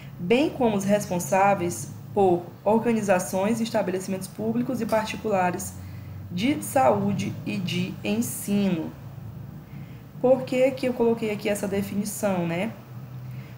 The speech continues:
Porque geralmente cai em prova, né? Quem que pode fazer a notificação compulsória?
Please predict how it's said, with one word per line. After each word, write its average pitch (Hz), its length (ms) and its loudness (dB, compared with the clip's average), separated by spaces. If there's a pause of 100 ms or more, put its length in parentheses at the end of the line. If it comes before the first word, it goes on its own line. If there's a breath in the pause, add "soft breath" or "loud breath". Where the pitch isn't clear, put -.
(200)
Porque 196 640 2 (100)
geralmente 220 580 4
cai 220 180 2
em 240 80 4
prova, 208 520 4
né? 185 200 0 (400 loud breath)
Quem 277 220 4
que 302 80 2
pode 220 480 4
fazer 208 540 2
a - 80 -2
notificação 196 640 0
compulsória? 185 840 2